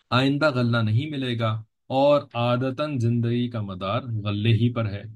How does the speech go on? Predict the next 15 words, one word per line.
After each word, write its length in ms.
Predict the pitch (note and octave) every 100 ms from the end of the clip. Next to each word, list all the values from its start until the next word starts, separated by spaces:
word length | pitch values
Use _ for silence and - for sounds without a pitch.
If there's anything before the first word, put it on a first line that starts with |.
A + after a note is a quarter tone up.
| -
यानी 160 | A2+ A2+
अल्लाह 280 | A#2+ A2+ A2
ताला 300 | G#2 G2+ G#2
ने 120 | A#2+ C3+ - -
ये 960 | A2 G#2+ G#2 G2 F2+ F2+ F2+ F2+ F2+ F2
दुनिया 420 | F#2 G2+ G#2 G#2+
का 100 | G#2+
निज़ाम 520 | F#2+ E2+ F2 A#2+ C#3
बनाया 420 | A2 F2+ F2 E2+
है 120 | F#2 G2
जिसको 260 | G2 A2+
आदतुल्लाह 1040 | A2 G2 F#2 F#2 F#2+ G2 G2 F#2 G2+ B2 G#2+
भी 100 | F2
कहते 340 | - -
हैं। 60 | _